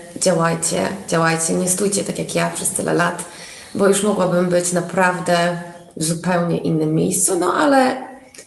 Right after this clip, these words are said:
jest jak jest, to jest przeszłość i teraz naprawdę zaczynamy i są, jest naprawdę mnóstwo okazji, także z całego serca polecam,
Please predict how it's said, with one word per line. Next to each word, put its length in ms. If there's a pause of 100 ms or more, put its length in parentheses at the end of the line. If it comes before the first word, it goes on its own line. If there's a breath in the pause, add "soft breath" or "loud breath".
(120 loud breath)
jest 260
jak 200
jest, 600 (260)
to 100
jest 240
przeszłość 640
i 40
teraz 680
naprawdę 680 (960 loud breath)
zaczynamy 640 (280)
i 80
są, 260
jest 280
naprawdę 340
mnóstwo 380
okazji, 400
także 320
z 100
całego 320
serca 400
polecam, 760